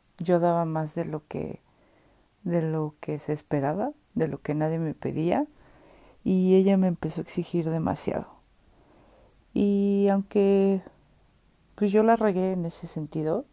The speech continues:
la verdad es que también hay gente culera y gente que abusa cuando se encuentra a gente rota como estaba yo.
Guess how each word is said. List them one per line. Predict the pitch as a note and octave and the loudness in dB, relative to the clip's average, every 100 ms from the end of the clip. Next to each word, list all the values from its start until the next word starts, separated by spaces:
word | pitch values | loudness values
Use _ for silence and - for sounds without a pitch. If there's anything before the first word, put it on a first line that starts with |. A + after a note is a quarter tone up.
| _ _ _ - - _ _ _ _ _ _ | _ _ _ -20 -20 _ _ _ _ _ _
la | E3 D#3+ | -2 0
verdad | D3 D3+ | 2 0
es | D3+ | -2
que | - | -8
también | - C#3 C#3+ | -10 -8 -6
hay | C#3 | -6
gente | C3 - - | -6 -8 -8
culera | - - - A#3+ D4+ _ _ _ _ _ _ - _ _ _ _ _ _ - | -10 -6 -4 -4 -6 _ _ _ _ _ _ -20 _ _ _ _ _ _ -4
y | E3+ D3 C3+ C#3 - D3 _ _ _ - - _ | -2 -2 -4 -6 -10 -14 _ _ _ -20 -20 _
gente | - E3+ D#3 D#3+ | -6 -4 -2 -4
que | D#3 E3 | 0 0
abusa | D3 D3+ - D#3+ | 0 -4 -6 -6
cuando | - D#3 D3 C#3+ - - - - - _ _ | -6 -6 -6 -6 -8 -18 -20 -20 -20 _ _
se | - | -2
encuentra | E3 D3+ D#3+ D#3 E3 D#3 | -2 0 -2 -2 -2 -2
a | |
gente | D3 D#3+ D#3 - E3 | -4 -6 -6 0 0
rota | D#3 D3+ - D3 - | 2 -2 -2 -10 -10
como | - D#3+ F3 | -6 -2 -2
estaba | - C3 - | 0 0 0
yo. | - - | -4 -8